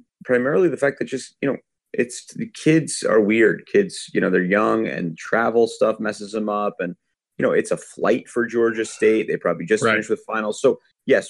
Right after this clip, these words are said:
Speaker 1: you know, in many ways, I think on paper, we, we probably should be even more than a four and a half point favorite. But I still am not sold on us being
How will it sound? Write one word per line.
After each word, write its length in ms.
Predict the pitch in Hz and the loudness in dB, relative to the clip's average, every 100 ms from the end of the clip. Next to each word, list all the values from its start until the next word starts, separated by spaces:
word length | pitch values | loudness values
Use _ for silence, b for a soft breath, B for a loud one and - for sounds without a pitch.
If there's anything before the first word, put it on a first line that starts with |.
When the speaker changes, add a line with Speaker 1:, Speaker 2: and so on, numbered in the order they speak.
| - | -16
Speaker 1:
you 420 | - - - 65 110 | -20 -14 -12 -6 0
know, 140 | 104 | 2
in 220 | 98 117 | 2 -2
many 180 | 113 139 | 0 2
ways, 220 | 127 113 | 2 2
I 60 | 110 | 0
think 180 | 117 110 | -2 -6
on 100 | 92 | -4
paper, 300 | 107 98 98 | -2 -2 -2
we, 180 | 95 - | -4 -6
we 80 | 95 | -10
probably 400 | - 135 107 98 | -2 -2 -2 -6
should 220 | - 90 | -6 -10
be 240 | 92 87 90 | -10 -12 -12
even 300 | 92 90 87 _ _ _ 85 | -14 -16 -18 _ _ _ -6
more 320 | 90 95 104 | 0 2 2
than 140 | 98 | 2
a 40 | 90 | -2
four 240 | - 90 | -2 -2
and 80 | 92 | 0
a 40 | |
half 220 | 95 104 | -2 -2
point 220 | 127 123 131 | -2 -2 2
favorite. 300 | 131 135 - | 4 4 2
But 100 | 104 | 2
I 60 | |
still 720 | 104 - - - 160 170 175 120 | 2 -4 -18 -2 2 4 4 0
am 160 | 117 | -4
not 280 | 117 117 - | -6 -10 -12
sold 520 | - - 104 104 110 | -18 -6 -2 -2 -4
on 200 | 71 95 | -6 -8
us 240 | 101 101 - | -8 -10 -12
being 480 | 107 107 104 98 | -8 -4 -4 -6